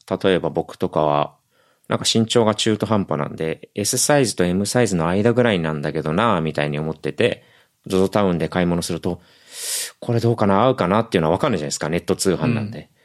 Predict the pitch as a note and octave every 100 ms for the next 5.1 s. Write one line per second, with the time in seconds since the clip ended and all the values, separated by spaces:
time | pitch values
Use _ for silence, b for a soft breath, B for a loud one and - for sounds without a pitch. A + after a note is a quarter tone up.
0 | - C#3+ D3 D#3+ G3 - - b A2+ A#2
1 | G#2 F2 E2+ F#2 - G2+ F2+ E2+ - -
2 | D3 G3+ - - A2+ - C3 D3+ D#3 C#3
3 | - C3+ F2+ D2+ E2+ G#2 C3 C#3 - E2+
4 | F2+ E2 D2 C#2 C#2+ D2 D2 D2+ C#3+ E3+